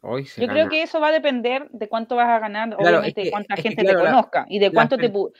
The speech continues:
Speaker 2: te promociones y te vendas. Y en el fondo, para todo hay que saber vender.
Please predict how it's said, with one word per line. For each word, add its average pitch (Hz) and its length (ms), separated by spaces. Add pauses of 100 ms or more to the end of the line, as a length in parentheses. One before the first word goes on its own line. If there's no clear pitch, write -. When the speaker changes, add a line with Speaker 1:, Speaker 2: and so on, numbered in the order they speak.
(140)
Speaker 2:
te 226 100
promociones 208 560
y 233 100
te 220 100
vendas. 247 300
Y 202 40
en 196 100
el 180 60
fondo, 226 360 (240)
para 175 200
todo 208 120
hay 226 100
que 220 80
saber 190 280
vender. 220 320